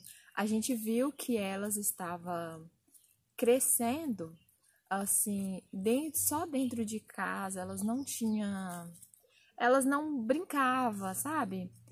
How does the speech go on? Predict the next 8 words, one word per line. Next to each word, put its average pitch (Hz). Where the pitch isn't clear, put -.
Sofia, 240
na 214
época, 208
era 214
pequenininha, 226
bem 240
pequenininha 240
mesmo. 226